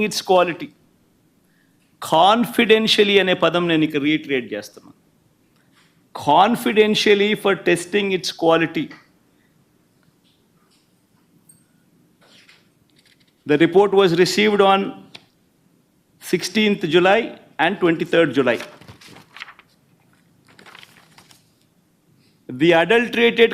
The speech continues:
cow ghee tankers supplied by the dairy,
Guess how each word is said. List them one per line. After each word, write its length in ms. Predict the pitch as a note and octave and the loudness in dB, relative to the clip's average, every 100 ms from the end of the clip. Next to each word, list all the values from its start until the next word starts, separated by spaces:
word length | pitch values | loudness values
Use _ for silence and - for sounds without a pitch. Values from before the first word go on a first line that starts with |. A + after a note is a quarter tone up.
| - | 0
cow 140 | F#3 G3 G3 | 0 2 2
ghee 180 | A3+ A#3 A3+ | 0 0 0
tankers 500 | F#3+ G3+ G3 G#3 F3+ - - - - - _ _ _ _ _ _ _ _ _ - - - | -2 -2 -2 -2 -2 -4 -4 -6 -8 -12 _ _ _ _ _ _ _ _ _ -12 -6 -2
supplied 540 | D#3 - G#3+ A3 G#3+ G3+ | -2 2 2 2 0 0
by 80 | G3+ F#3 | 2 2
the 60 | D#3+ | 2
dairy, 260 | F3 F#3+ | 4 4